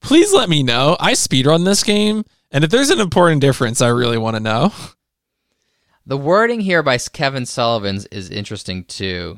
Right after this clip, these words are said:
Speaker 2: He goes, let's see, what is, so with the release of this Armored Core title,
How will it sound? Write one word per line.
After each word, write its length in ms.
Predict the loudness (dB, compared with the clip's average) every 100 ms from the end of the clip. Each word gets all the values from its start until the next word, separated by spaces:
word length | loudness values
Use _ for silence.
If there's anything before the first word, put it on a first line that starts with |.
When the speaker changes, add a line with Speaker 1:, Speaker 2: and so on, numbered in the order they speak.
| -12
Speaker 2:
He 240 | -8 -6
goes, 840 | -4 -2 0 0 0 -2 -4 -8 -14 _ _ _ _ _ _ _ _ _ _ _ _ _ _ _ _ _ -12
let's 160 | -10
see, 200 | -6 -4
what 120 | -6
is, 80 | -6
so 160 | -4 -4
with 140 | -4
the 60 | -2
release 460 | -2 -2 -2 -2
of 120 | -2 -2
this 180 | -4
Armored 380 | -2 -2 -2 -6
Core 240 | -4 -2 -2
title, 440 | -2 -4 -2 -4